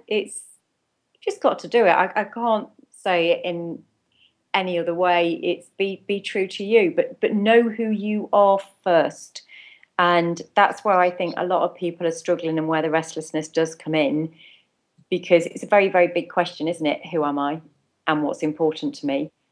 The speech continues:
They're, they're not necessarily s-, easy answers. It, it does mean taking some time to reflect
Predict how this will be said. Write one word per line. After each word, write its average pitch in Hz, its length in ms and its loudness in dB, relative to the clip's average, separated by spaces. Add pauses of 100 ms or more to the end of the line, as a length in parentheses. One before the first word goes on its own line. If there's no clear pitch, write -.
They're, 156 300 2
they're 175 100 2
not 170 340 0
necessarily 165 520 -2
s-, 160 200 -10 (440)
easy 170 260 0
answers. 156 460 -2
It, 151 100 -6
it 170 140 -8
does 170 180 -2
mean 156 180 -2
taking 156 380 -4
some 160 160 -6
time 156 360 -2
to 160 100 -4
reflect 156 560 -2